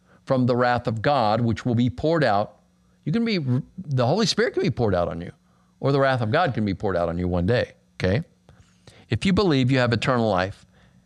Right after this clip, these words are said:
And if you have eternal life, you, if you believe, you will obey Christ. Trust and obey. Faith results in obedience. Obedience. Good works. That's the result of real faith.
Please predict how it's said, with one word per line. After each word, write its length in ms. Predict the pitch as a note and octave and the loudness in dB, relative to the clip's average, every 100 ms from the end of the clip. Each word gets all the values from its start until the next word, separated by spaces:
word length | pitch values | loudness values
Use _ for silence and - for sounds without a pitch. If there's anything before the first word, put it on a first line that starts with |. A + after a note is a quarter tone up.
| _ | _
And 120 | G#2+ | -4
if 100 | G#2 | -2
you 60 | C#3 | 0
have 160 | C#3+ C3 | 0 0
eternal 320 | - D#3+ D#3+ | -2 -2 0
life, 180 | F#2 F#2+ | -2 -2
you, 220 | A#2 A2 | -4 -4
if 140 | - - | -4 -2
you 80 | B2+ | 0
believe, 400 | E3 D3+ F#2 A2+ | 2 0 -2 -4
you 160 | G#2 B2 | 0 0
will 160 | D3 | 0
obey 720 | B2+ C3 G#2+ G#2+ A#2 G2 G#2 C3+ - - | 0 0 2 2 2 2 0 -2 -12 -12
Christ. 680 | - E3 A#2 D#2 - - - - - - | -4 0 0 0 -4 -4 -8 -16 -20 -18
Trust 720 | - - E3 B2+ B2 - - - _ _ _ _ | -8 -2 0 0 0 -4 -6 -16 _ _ _ _
and 360 | D#3 G#3+ G3+ C3 | 0 2 2 0
obey. 640 | B2 A#2 G2+ G#2+ E2 - - _ - - - - | 2 2 2 2 0 -4 -16 _ -20 -20 -20 -16
Faith 460 | - G#3 A3 A3 D#3 | -2 0 2 2 0
results 680 | D3 C#3 B2+ D3+ C#3+ - | 2 2 2 2 2 0
in 120 | E3 D#3+ | 2 2
obedience. 960 | E3 G3 A#3 C3+ E2+ B1+ - - - - _ _ | 2 2 2 2 -2 -4 -4 -2 -2 -6 _ _
Obedience. 960 | G#2+ A2+ - C#3+ A#2 F2 - - - - _ _ _ - - | -2 0 2 0 2 -2 -4 -8 -8 -10 _ _ _ -20 -4
Good 200 | D#3 D#3+ | 0 2
works. 720 | A#2+ B2 F2+ - - - - - _ _ _ - | 2 2 0 -4 -2 -2 -4 -10 _ _ _ -4
That's 280 | B2+ C#3+ - | -2 -2 -4
the 160 | - | -4
result 500 | C3 B2 A2+ G2+ G2 - | 0 0 2 0 -2 -4
of 180 | G2+ G2 | -2 0
real 420 | G2+ G#2+ A2+ F#2+ | 0 2 2 0
faith. 520 | - F#2 D#2+ - - | -2 -4 -4 -6 -20